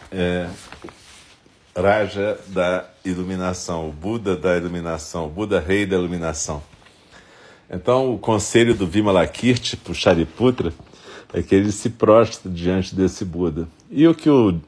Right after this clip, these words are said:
Dzongkha Khyentse Rinpoche tá dizendo aqui é: você não precisa entender isso de uma forma literal. Você,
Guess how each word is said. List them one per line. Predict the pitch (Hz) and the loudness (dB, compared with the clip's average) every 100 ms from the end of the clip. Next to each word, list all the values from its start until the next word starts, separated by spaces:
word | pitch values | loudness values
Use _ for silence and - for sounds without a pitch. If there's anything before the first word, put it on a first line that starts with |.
| - | 0
Dzongkha | 85 113 107 98 | 4 6 6 2
Khyentse | - 98 92 - 95 85 - | 2 2 2 0 0 0 0
Rinpoche | 87 - 82 - 87 | -4 0 0 2 4
tá | 85 | 2
dizendo | 78 73 85 | 2 0 2
aqui | 80 - 107 104 | 0 0 -2 2
é: | 82 - - _ _ - - _ 104 | 0 -2 -16 _ _ -20 -20 _ -12
você | 95 120 | -6 -6
não | 131 | -6
precisa | 135 127 - 135 127 | -6 -8 -4 -6 -4
entender | 123 117 107 92 98 104 | -4 -2 -2 0 0 -2
isso | 101 | -4
de | 120 | -4
uma | 110 | -4
forma | - 107 110 | 0 0 0
literal. | 110 110 123 110 98 95 | -4 -6 -4 -2 -2 -4
Você, | - | -6